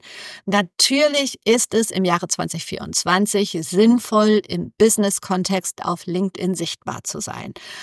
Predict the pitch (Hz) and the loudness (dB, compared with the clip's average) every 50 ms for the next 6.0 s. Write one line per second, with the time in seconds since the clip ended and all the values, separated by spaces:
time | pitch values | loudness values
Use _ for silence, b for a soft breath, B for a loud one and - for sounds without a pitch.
0 | B B B B B B B B - - - 254 302 - - - 285 254 254 - | B B B B B B B B 0 2 2 2 2 0 0 2 2 2 2 2
1 | 262 254 254 - - _ _ _ _ - 196 214 247 285 285 - - - - 196 | 0 -2 -2 -2 -6 _ _ _ _ 0 4 4 4 4 4 2 0 0 0 2
2 | 202 226 247 240 - - - 175 165 190 214 226 202 214 208 208 208 _ - 202 | 4 4 4 4 0 -4 -4 0 2 4 4 6 6 4 4 2 0 _ 2 2
3 | 202 196 208 196 196 196 - 214 170 180 196 202 180 - 175 185 185 _ _ - | 4 4 4 4 4 2 -2 -4 -2 2 2 4 4 2 2 0 -4 _ _ 2
4 | 185 180 185 - - - 180 180 185 196 208 190 - - - 180 180 175 170 - | 2 2 2 -2 -6 -6 -2 0 2 4 2 2 0 -4 -4 -4 -2 -4 -4 -8
5 | - 180 175 180 196 185 - - _ - 185 165 180 - - - - - - - | -10 -8 -4 -2 -2 -2 -2 -6 _ -2 0 0 0 -2 -2 -4 -4 -4 -6 -10